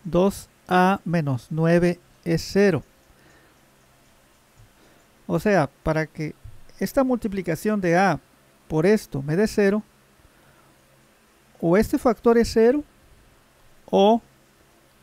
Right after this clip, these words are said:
este otro factor es cero. Resulta que la a no puede ser cero. Es, la a es positiva, así que desechamos este valor.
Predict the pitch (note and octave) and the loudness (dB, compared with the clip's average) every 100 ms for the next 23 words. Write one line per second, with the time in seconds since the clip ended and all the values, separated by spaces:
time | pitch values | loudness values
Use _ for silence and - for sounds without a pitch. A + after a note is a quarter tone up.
0 | _ - F3 - G#3 F#3 F#3 G#3+ F3+ D3+ | _ -4 -4 -2 0 0 0 -4 -4 -4
1 | - D#3 E3 E3+ E3+ F3 E3+ C#3+ _ _ | -2 -2 -2 -8 -6 -4 -4 -6 _ _
2 | _ _ _ _ _ _ _ _ _ _ | _ _ _ _ _ _ _ _ _ _
3 | _ _ - _ _ _ _ _ _ _ | _ _ -20 _ _ _ _ _ _ _
4 | _ - G3+ C4+ C4+ D4+ D4 A3 F3+ F3+ | _ -4 -4 -2 0 0 0 -4 -2 0
5 | A3 F#3 F#3+ G#3 - G#3 G3+ G3+ F3+ - | 0 -2 -2 -4 -2 -2 -2 -6 -6 -2
6 | A3+ E3 - _ _ _ _ _ _ _ | -2 -2 -8 _ _ _ _ _ _ _
7 | _ _ - F3 - _ G#3+ D3+ D#3 E3+ | _ _ -20 -20 -20 _ -6 -2 0 -2
8 | - - F#3 D3 - G#3+ C#3 - _ - | -4 -6 -6 -6 -4 -2 -2 -6 _ -20
9 | - - _ D#3+ - F#3 G#3 F#3+ D#3 - | -20 -20 _ -12 -10 -6 -4 -4 -6 -4
10 | F#3 F#3+ G3+ - F#3+ F#3 G3+ | -4 -4 -8 -4 0 0 0